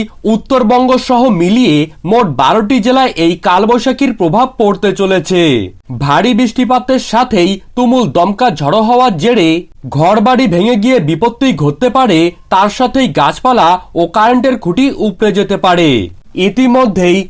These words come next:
বেশ কয়েকটি জেলাতে আবহাওয়া দপ্তরের তরফ থেকে সতর্ক বার্তা জারি করা হয়েছে। তো দর্শক, আজ এবং আগামীকাল বাংলার কোন কোন জেলাগুলিতে তুমুল কালবৈশাখীর ঝড় বৃষ্টিপাত লক্ষ্য করা যাবে, এর সাথেই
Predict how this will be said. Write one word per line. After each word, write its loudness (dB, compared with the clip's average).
বেশ 0
কয়েকটি 0
জেলাতে 0
আবহাওয়া 0
দপ্তরের 0
তরফ -2
থেকে -2
সতর্ক -2
বার্তা 0
জারি 0
করা 0
হয়েছে। 0
তো 0
দর্শক, 0
আজ 2
এবং 2
আগামীকাল 0
বাংলার 0
কোন 2
কোন 0
জেলাগুলিতে 0
তুমুল 0
কালবৈশাখীর 0
ঝড় 0
বৃষ্টিপাত -2
লক্ষ্য -2
করা 0
যাবে, 2
এর 0
সাথেই 0